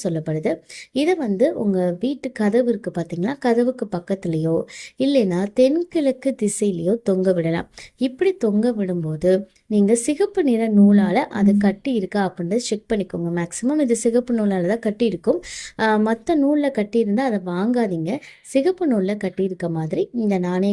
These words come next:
வந்து வாங்கலாம். இதை நீங்க உங்க பர்ஸ்ல கூட வச்சுக்கலாம். இதன் மூலமா செல்வம் பெருகும் அப்படின்னு சொல்லப்படுது. இப்ப தொழில்ல பல பிரச்சனைகள் உங்களுக்கு இருக்கு அப்படின்னா, நீங்க தொழில் செய்யக்கூடிய இடங்கள்ல, ஆபீஸ்ல,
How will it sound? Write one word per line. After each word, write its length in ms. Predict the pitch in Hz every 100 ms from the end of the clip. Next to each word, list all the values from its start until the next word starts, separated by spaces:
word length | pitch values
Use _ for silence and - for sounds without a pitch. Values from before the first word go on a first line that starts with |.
| 202 175
வந்து 320 | 160 233 427 202
வாங்கலாம். 380 | 165 156 160 - - - -
இதை 220 | 262 320
நீங்க 340 | 294 208 185 196
உங்க 260 | 196 190 196
பர்ஸ்ல 360 | 214 214 302 294
கூட 220 | 226 214
வச்சுக்கலாம். 560 | 170 - 190 175 170 - - -
இதன் 340 | 247 262 277 226
மூலமா 380 | 180 170 180 208 _
செல்வம் 600 | - - 285 320 330 330 -
பெருகும் 640 | - 233 302 294 294 196 - -
அப்படின்னு 320 | 180 175 175 226
சொல்லப்படுது. 500 | 202 170 165 160 160 170 - - -
இப்ப 360 | 269 262 226 233
தொழில்ல 360 | 285 330 381 339
பல 200 | - 220
பிரச்சனைகள் 600 | 214 208 202 226 208 214
உங்களுக்கு 360 | 196 180 170 196
இருக்கு 240 | 190 190
அப்படின்னா, 380 | 175 156 160 185 - - _
நீங்க 200 | 214 208
தொழில் 380 | 208 233 330 381
செய்யக்கூடிய 840 | - 262 220 214 190 185 180 180
இடங்கள்ல, 580 | 220 247 214 160 190 - _ - -
ஆபீஸ்ல, 760 | 202 202 214 208 - 175 180